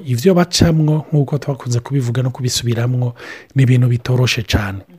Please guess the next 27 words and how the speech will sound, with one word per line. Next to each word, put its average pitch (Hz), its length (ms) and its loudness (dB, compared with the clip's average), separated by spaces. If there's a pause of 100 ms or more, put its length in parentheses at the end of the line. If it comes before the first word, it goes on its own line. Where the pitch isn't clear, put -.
(220)
Nagomba 131 400 0
kubibutsa 131 460 -2
yuko 175 560 0
hariyo 147 440 0
na 127 80 -2
chaîne 185 320 0
ya 160 60 4
YouTube 185 580 2
yitwa 165 380 0
Baho 156 400 -2
Podcast, 147 880 -6
kuri 170 160 -2
abo 131 180 0
bose 131 300 -2
bifuza 120 600 -2 (460)
kuronka 123 680 0
ibi 120 200 0
biganiro, 135 840 0
Imana 123 640 -4
ibandanye 151 440 -2
ibahezagira, 143 880 -2 (380)
kandi 131 580 0
turiteze 120 580 -4
yuko 120 600 -4 (240)
hariyo 170 540 2
urundi 170 380 0
rugezo 123 760 -2